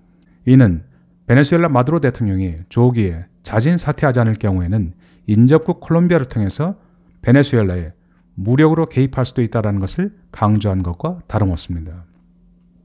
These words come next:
낮은 임금과 높은 인플레 때문에 생활고를 견디다 못해서 베네수엘라 군대를 무단 이탈해서 콜롬비아 등 인접국에 머물러 있는 베네수엘라 군인의 숫자가 이미 사천여 명이 넘습니다. 사천이라는 숫자에다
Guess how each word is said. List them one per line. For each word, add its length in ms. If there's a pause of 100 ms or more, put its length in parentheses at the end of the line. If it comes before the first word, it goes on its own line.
(220)
낮은 340
임금과 680
높은 360
인플레 360
때문에 460 (320)
생활고를 500
견디다 300
못해서 520 (320)
베네수엘라 420
군대를 500
무단 380
이탈해서 600 (300)
콜롬비아 520
등 260 (240)
인접국에 520
머물러 300
있는 300
베네수엘라 440
군인의 320
숫자가 480 (240)
이미 440
사천여 480
명이 280
넘습니다. 680 (1080)
사천이라는 640
숫자에다 560